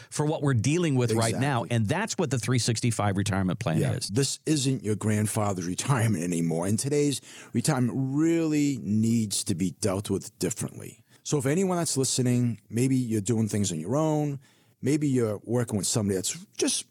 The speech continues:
Speaker 2: simply focused on investments and growing your money. Listen, we've seen in two thousand and twenty-two, things can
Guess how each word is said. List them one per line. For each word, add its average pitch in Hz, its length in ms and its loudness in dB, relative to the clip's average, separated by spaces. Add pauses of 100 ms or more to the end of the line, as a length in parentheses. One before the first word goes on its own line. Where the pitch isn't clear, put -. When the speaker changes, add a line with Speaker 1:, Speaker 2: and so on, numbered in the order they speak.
(120)
Speaker 2:
simply 151 320 0
focused 104 460 0
on 87 260 0
investments 95 600 0
and 76 140 -2
growing 95 360 0
your 92 120 0
money. 98 340 0 (240)
Listen, - 260 0 (400)
we've 139 200 0
seen 185 280 0
in 160 140 -2
two 165 140 0
thousand 147 340 0
and 139 100 -2
twenty-two, 143 520 0 (220)
things 165 580 0
can 135 280 0